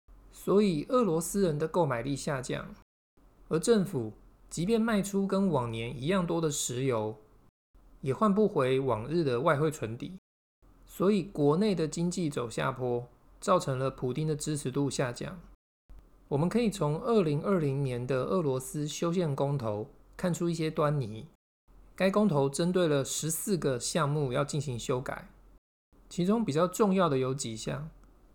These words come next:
第一个就是调整退休金，再来就是有关总统任期的修改，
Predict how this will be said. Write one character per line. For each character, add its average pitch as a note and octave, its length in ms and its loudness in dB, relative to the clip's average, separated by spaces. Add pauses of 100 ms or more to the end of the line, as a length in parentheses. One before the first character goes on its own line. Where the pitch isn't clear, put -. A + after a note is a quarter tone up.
(220)
第 G3 120 0
一 A3 80 2
个 A3 100 2
就 G3 140 4
是 E3+ 480 0 (200)
调 C3+ 240 2
整 A#2+ 400 -2
退 E3+ 220 0
休 C#3+ 260 0
金， C3+ 380 -4 (800)
再 - 160 0
来 G3+ 140 6
就 F3+ 120 2
是 F#3+ 120 2
有 B2 160 2
关 C#3+ 320 2
总 C#3+ 260 0
统 C3+ 240 0
任 D#3+ 240 2
期 B2+ 200 -4
的 C3 100 0
修 C3 260 0
改， - 320 -6